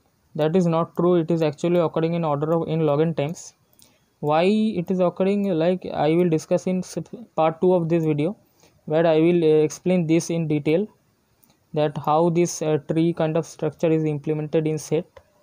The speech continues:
and what are the, uh, interesting property of set, and how the, uh, insert, find, count,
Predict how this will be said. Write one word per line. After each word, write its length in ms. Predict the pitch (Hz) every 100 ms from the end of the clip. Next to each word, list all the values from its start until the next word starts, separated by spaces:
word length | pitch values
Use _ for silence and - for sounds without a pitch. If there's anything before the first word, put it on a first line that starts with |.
| _ _ _ _ _ _ 151
and 260 | 147 151
what 220 | 151 156
are 80 | 185
the, 360 | 170 170 156 107
uh, 160 | 123 156
interesting 500 | 151 170 175 190 170
property 440 | 156 143 160 175
of 120 | 170
set, 280 | - 165 170
and 160 | 160 151
how 220 | 147 156
the, 240 | 165 175 - _ _ _ _ -
uh, 280 | 147 143 143
insert, 400 | 160 156 170 165
find, 560 | - 147 151 165 160 -
count, 480 | 147 151 170 170